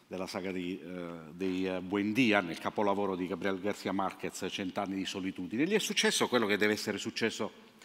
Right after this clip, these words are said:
a molti sulla terra, quando hanno capito che la terra in realtà è rotonda come un'arancia. Nel libro di, eh,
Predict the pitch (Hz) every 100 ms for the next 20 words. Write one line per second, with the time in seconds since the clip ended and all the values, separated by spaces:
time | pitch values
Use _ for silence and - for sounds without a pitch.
0 | - - - - 110 156 120 90 - 85
1 | - 82 80 82 71 80 90 90 90 90
2 | 98 101 90 82 80 - - - - -
3 | - - 101 101 82 82 92 92 - 85
4 | 85 90 90 87 82 82 82 78 69 71
5 | - 80 - - - _ 117 120 123 120
6 | 117 - - - 131 196 135 120 92 -
7 | - - 104 107 104 101 98